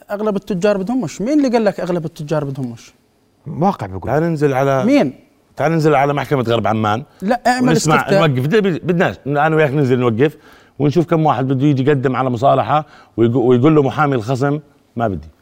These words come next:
Speaker 1: طيب، هسه انت شفت شخصية، حالة
Speaker 3: أنا،
Speaker 1: فردية.
Speaker 3: طب أنا بدي صلاحية قاضي تنفيذ
Speaker 1: التاجر،
Speaker 3: يوافق.
Speaker 1: التاجر
Speaker 3: يوافق
Speaker 1: الآن.
Speaker 3: قاضي التنفيذ بناء على الواقع
Speaker 1: يا
Speaker 3: اللي
Speaker 1: أخوي،
Speaker 3: قدامه الحقيقي.
Speaker 1: يا أخوي، يا أخوي،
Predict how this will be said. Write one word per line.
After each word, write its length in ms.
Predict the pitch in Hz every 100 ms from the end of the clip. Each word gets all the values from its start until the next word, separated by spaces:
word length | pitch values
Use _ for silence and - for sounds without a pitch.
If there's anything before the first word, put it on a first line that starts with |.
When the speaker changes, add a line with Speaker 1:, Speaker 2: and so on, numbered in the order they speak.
| _ _ _ -
Speaker 1:
طيب، 160 | 226 - _ _ _ _ - - _ _ _ -
هسه 240 | 143 175
انت 140 | 175 175
شفت 220 | 202 -
شخصية، 460 | - 170 - 254
حالة 280 | 143 208 220
Speaker 3:
أنا، 100 | 147
Speaker 1:
فردية. 240 | 170 175 135
Speaker 3:
طب 60 |
أنا 120 | 143
بدي 200 | 165 190
صلاحية 280 | 185 170 180
قاضي 240 | 170 185 160
تنفيذ 240 | 170 185
Speaker 1:
التاجر، 360 | 269 185 170 107
Speaker 3:
يوافق. 100 | 76 -
Speaker 1:
التاجر 560 | 151 - 240 240 185
Speaker 3:
يوافق 320 | 123 156 185 160
Speaker 1:
الآن. 200 | 120 101 -
Speaker 3:
قاضي 220 | 151 139
التنفيذ 300 | 135 127 156
بناء 300 | 143 175 170
على 340 | 127 160 160 135
الواقع 480 | 135 151 156 151
Speaker 1:
يا 60 | 143
Speaker 3:
اللي 100 | -
Speaker 1:
أخوي، 120 | 135
Speaker 3:
قدامه 260 | 131 151 135
الحقيقي. 360 | 104 120 113
Speaker 1:
يا 220 | 135 196 196
أخوي، 320 | - 131 127
يا 140 | 180
أخوي، 280 | 185 - 127